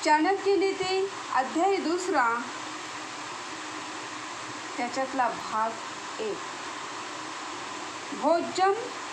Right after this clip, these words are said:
भोजनशक्तिश्च रतिशक्तिविरंगणा विभो दानशक्तिश्च नाल अल्पश्च तपश्च फलम. म्हणजे काय आहे?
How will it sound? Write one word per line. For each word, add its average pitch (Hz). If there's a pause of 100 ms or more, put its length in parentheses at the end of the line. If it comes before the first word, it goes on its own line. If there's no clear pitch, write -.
(460)
भोजनशक्तिश्च 294 (1300)
रतिशक्तिविरंगणा 320 (680)
विभो 320 (100)
दानशक्तिश्च 302 (720)
नाल 311
अल्पश्च 320 (380)
तपश्च 302 (160)
फलम. 175 (1900)
म्हणजे 247
काय 359
आहे? 233